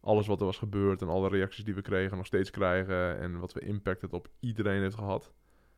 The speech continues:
En ook, weet je, als er mensen waren die bijvoorbeeld teleurgesteld waren, weet ik ook, op hun heeft het ook een extreem positieve impact gehad.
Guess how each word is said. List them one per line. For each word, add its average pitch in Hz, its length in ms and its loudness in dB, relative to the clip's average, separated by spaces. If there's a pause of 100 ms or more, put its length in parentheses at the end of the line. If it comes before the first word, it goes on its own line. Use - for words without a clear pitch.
(280)
En 107 180 0
ook, 117 340 4 (180)
weet 101 180 -2
je, 104 80 0
als 107 240 4
er 110 60 0
mensen 101 260 0
waren 98 220 6
die 110 100 0
bijvoorbeeld 107 280 0
teleurgesteld 101 380 2
waren, 98 160 2
weet 104 100 6
ik 104 80 2
ook, 107 220 0
op 95 100 -8
hun 110 100 0
heeft 98 120 0
het 98 100 2
ook 95 80 0
een - 80 -2
extreem 104 400 -2
positieve 104 360 0
impact 104 300 0
gehad. 95 300 -2